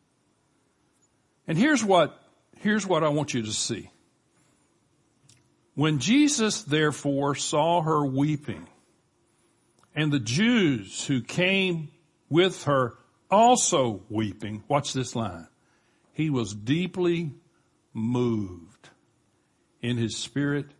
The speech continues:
and he was troubled." Now, how many of you know Jesus was not deeply moved or troubled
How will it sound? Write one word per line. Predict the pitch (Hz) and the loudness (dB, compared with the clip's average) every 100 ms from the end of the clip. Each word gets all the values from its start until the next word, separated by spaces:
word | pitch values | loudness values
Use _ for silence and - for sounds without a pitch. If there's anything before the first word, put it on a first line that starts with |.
| _ _ _ _ _ | _ _ _ _ _
and | 113 107 | -10 -6
he | 120 | -6
was | 110 92 | -6 -8
troubled." | - - 113 90 82 - - _ _ _ _ _ _ _ _ _ _ _ _ _ | -12 -8 -8 -8 -10 -18 -20 _ _ _ _ _ _ _ _ _ _ _ _ _
Now, | 135 | -4
how | 156 208 | -2 0
many | 196 | 0
of | 151 | 0
you | 135 | 0
know | 131 117 | 0 -2
Jesus | 110 135 165 - 123 - | -4 -4 -4 -4 -6 -6
was | 107 101 | -10 -6
not | 117 143 139 127 - _ _ _ 110 104 | -2 0 0 -4 -12 _ _ _ -18 -8
deeply | 120 160 170 156 135 | -2 0 -2 -2 -2
moved | 117 117 135 120 101 95 95 - _ _ _ _ _ | 0 0 0 -2 -4 -8 -16 -20 _ _ _ _ _
or | 123 117 | -6 -4
troubled | - - 143 123 107 92 90 | -4 -4 -2 -2 -4 -10 -14